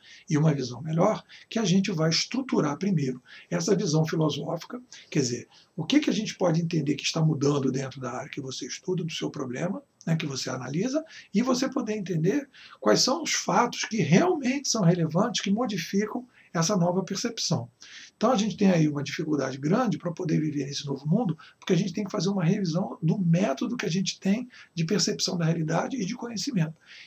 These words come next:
E isso é um, é um processo longo que a gente vai ter que ir construindo, que a gente vai falar um pouco mais na sequência em relação ao nosso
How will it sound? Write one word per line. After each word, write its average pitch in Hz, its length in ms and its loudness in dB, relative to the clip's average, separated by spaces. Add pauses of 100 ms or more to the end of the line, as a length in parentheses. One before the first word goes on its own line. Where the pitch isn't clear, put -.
(100)
E 160 100 6
isso 185 200 2
é 175 40 0
um, 190 240 -4
é 160 60 -2
um 160 80 2
processo 156 540 -4
longo 196 340 -2
que - 80 -8
a - 40 -2
gente 165 200 0
vai 175 100 -6
ter 165 140 -8
que - 80 -10
ir - 40 -20
construindo, 196 540 -2
que - 100 -6
a 151 40 -2
gente 151 160 -4
vai 156 140 -6
falar - 260 -4
um 180 80 -4
pouco 165 240 -6
mais 165 200 -2
na 175 60 -4
sequência - 540 -8 (340)
em 160 60 0
relação 151 360 -2
ao 165 100 2
nosso 160 400 -2